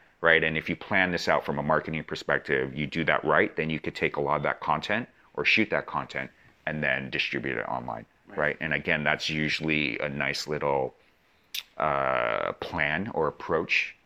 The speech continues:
Speaker 1: uh, especially here in China, that could work, uh, quite well.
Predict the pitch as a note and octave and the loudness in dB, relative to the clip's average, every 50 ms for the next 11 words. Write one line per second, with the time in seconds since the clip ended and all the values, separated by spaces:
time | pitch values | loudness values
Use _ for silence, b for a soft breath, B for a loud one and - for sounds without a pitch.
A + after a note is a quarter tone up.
0 | _ C#2+ C#2 C2+ C2 B1 - - - D#2 - - - F2 D#2+ D2+ - E2 D#2+ D#2 | _ -6 -4 -4 -4 -4 -4 -4 -2 -2 -2 -2 -2 -2 -2 -2 -2 0 0 0
1 | D2+ D2+ D2+ - - E2+ D#2 D#2 E2 F#2+ A2 B2+ - B B B B B B - | 0 0 0 0 0 0 0 0 0 0 -2 -4 -6 B B B B B B -2
2 | D2 C2+ - - - - - C#2+ B1 C2+ C2 B1 - - - - _ _ _ - | -2 -2 -2 -4 -8 -8 -6 -6 -6 -4 -6 -6 -6 -8 -12 -20 _ _ _ -16
3 | - C2 A#1+ A#1+ - - - - - A#1 A#1 A#1 | -14 -14 -14 -12 -10 -10 -8 -8 -8 -10 -10 -12